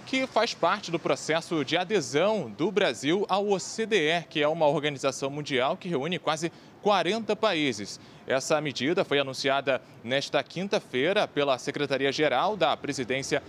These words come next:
da República, que decidiu, então, reduzir aí essa alíquota do I O F. Essa medida terá validade a partir do ano que vem. Com isso, então, haverá essa redução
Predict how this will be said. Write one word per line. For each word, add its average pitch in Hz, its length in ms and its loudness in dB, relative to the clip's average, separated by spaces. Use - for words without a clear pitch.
da 151 140 2
República, 170 800 -2
que 247 80 -4
decidiu, 208 400 0
então, 190 340 0
reduzir 202 680 -2
aí 135 320 -2
essa 156 340 0
alíquota 139 640 0
do 139 300 -2
I 214 140 0
O 208 100 4
F. 143 500 0
Essa 123 280 -2
medida 196 380 -2
terá 165 220 2
validade 139 440 -2
a 139 40 -2
partir 135 380 -2
do 190 140 -2
ano 180 160 0
que 143 140 -8
vem. 117 360 -2
Com 185 220 -4
isso, 151 220 -4
então, 139 260 -2
haverá 135 400 0
essa 143 220 -2
redução 165 640 -2